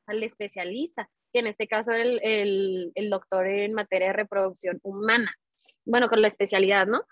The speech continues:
Y él es el que nos dice, "Oye, es que no debe de haber ni un tipo de sangrado", nunca. Entonces,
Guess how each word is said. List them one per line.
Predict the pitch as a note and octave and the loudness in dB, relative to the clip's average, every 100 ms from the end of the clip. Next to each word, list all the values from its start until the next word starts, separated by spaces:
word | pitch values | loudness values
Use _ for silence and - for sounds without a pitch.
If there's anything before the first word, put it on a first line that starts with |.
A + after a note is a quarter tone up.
| _ - | _ 2
Y | C#4 | 4
él | C#4+ | 4
es | C#4+ | 2
el | D4+ | -2
que | D#4 | -4
nos | D4 | -6
dice, | D4+ E4 D4 | -6 -2 0
"Oye, | D4+ B3+ G#3 | 2 0 -2
es | A#3+ - | -6 -4
que | C#4+ | -2
no | C#4 | 0
debe | C#4+ D4+ | 2 2
de | |
haber | A#3+ G#3+ | 0 -2
ni | B3+ | -4
un | B3+ | -8
tipo | C4+ B3 | -6 0
de | C4+ | 0
sangrado", | C4+ G3+ G#3 A3 A3 - | 0 -6 -4 -4 -4 -6
nunca. | D#4+ G#4 B4 D#4+ G3+ | -2 0 2 0 0
Entonces, | B3 B3+ C#4 | -4 -4 -4